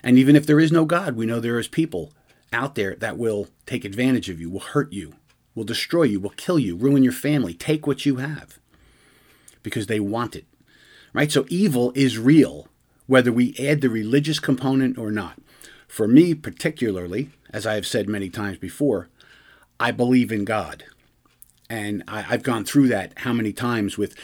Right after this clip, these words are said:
to me, it's crystal clear when we look up to the heavens, not so much the stars, but in space, but when we look out there into the universe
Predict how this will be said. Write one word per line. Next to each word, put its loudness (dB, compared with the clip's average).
to 2
me, 12
it's -4
crystal -2
clear 2
when -4
we -2
look 0
up -2
to -6
the -4
heavens, -4
not -2
so 0
much -2
the -8
stars, -2
but -6
in -8
space, -2
but -2
when 2
we -2
look 2
out -4
there 4
into 0
the -4
universe 2